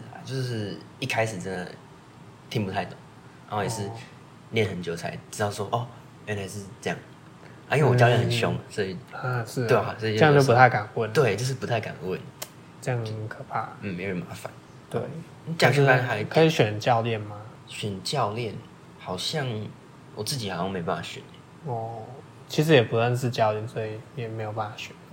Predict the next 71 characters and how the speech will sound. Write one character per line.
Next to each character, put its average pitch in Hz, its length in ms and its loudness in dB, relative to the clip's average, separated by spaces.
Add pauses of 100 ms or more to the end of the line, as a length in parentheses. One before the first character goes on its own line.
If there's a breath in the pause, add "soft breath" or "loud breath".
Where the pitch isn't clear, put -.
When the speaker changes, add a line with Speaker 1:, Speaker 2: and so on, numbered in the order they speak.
(220)
Speaker 1:
对。 80 100 -6 (960)
Speaker 2:
对。 - 80 -6
Speaker 1:
我 113 40 0
是 131 60 0
听 143 180 -2
说 139 160 2
有， 98 160 0 (100)
有 92 120 -6
同 90 220 -8
学 104 120 -4
是 87 140 -6
会 90 80 -2
真 90 180 -6
的 87 60 -6
会 87 140 -4
选 - 240 -6
教 69 180 -8
练。 - 100 -16 (540)
Speaker 2:
嗯。 110 340 -4 (320)
Speaker 1:
就 113 140 0
可 101 80 -2
能 82 100 -4
有 82 60 -8
认 92 180 -4
识 - 200 -8
的， - 60 -14 (180)
就 98 100 -6
可 - 140 -6
以， 120 80 0
Speaker 2:
嗯， 117 320 -4
Speaker 1:
就 110 100 -2
可 120 80 -4
以 - 40 -6
带。 - 180 -6
Speaker 2:
指 104 120 -8
定 113 280 -6
这 117 80 -8
样 110 80 -6 (120)
子。 - 140 -12 (300)
Speaker 1:
对， - 100 -4
对 - 0 -
啊， - 140 -8
那 147 140 -2
驾 135 220 2
训 127 220 0
班 101 340 0
还 98 200 0
有 90 40 0
一 90 40 -4
个 87 180 -6
就 82 160 -6
是 78 260 -10 (340)
冷 90 200 0
气， 90 280 -4 (280)
就 113 80 -8
是 92 400 -6 (680)
要 - 100 2
选 85 240 -2
有 90 120 -2
冷 87 140 -2
气 - 160 0
的 104 80 4
车 98 200 2
还 95 100 -2
是 92 160 -4
没 90 100 -4
有 87 80 -2
冷 85 140 -4
气 85 160 -8
的 82 60 -8
车。 - 160 -12